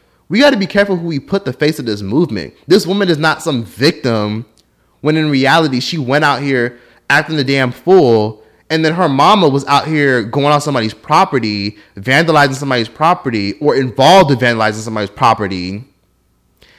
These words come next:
And one of her sons or her nephews or whoever, some dude, grown dude, threatened a nine-year-old s-, a boy, a black boy, a, harassing another black woman.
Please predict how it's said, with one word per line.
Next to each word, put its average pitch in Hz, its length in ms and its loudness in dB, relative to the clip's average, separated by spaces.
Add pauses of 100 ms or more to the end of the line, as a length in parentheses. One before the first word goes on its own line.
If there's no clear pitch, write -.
(260)
And 196 560 0 (840)
one 214 160 4
of 220 80 4
her 196 160 6
sons 233 540 2
or 180 180 2
her 180 120 2
nephews 185 460 0
or 160 60 6
whoever, 170 640 4
some 170 260 -2
dude, 175 500 0 (320)
grown 202 600 6
dude, 151 720 4
threatened 190 280 2
a 180 40 2
nine-year-old 185 540 2
s-, - 260 -16
a 165 40 -2
boy, 139 680 0 (480)
a 214 100 4
black 214 380 2
boy, 196 420 4
a, 160 240 -4 (540)
harassing 220 560 2
another 190 260 2
black 190 320 4
woman. 180 560 0